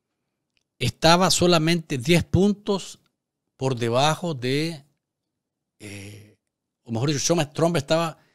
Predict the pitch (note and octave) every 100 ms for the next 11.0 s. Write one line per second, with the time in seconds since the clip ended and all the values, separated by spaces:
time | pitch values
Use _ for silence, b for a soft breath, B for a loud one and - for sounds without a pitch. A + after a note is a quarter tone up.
0 | _ _ _ A2 D3+ F3 - E3 F3 F#3
1 | D3+ - A2+ - F3 F3+ F#3 A#2 A#2 A#2
2 | A2 D#3 E3+ C#3+ - - - B2 B2+ F3
3 | F3+ G3+ D3+ C3+ A#2 G#2+ C#3 D3+ C3+ A2+
4 | B2+ B2 F#2 - - - C#3+ D#3+ - G3+
5 | - _ _ _ _ _ C3+ D#3 F#3 F#3+
6 | - A#2+ A2+ G#2+ G2 F2+ E2 _ _ _
7 | _ _ _ _ _ _ _ _ _ _
8 | _ _ _ _ _ B2+ - A#2 G#2 G2
9 | F2+ E2 _ A#2+ A#2+ D3 F3 E3 C3 -
10 | D3+ D3+ A#2+ A#2+ B2 G#2+ - G#2 E2+ -